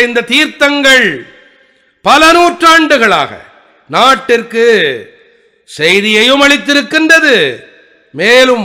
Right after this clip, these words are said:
வல்லமையையும் அளித்திருக்கின்றது. காசி போன்ற நமது மையங்கள்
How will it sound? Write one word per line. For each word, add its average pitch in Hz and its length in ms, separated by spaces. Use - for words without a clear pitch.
வல்லமையையும் 302 760
அளித்திருக்கின்றது. 175 920
காசி 277 500
போன்ற 277 520
நமது 269 320
மையங்கள் 277 760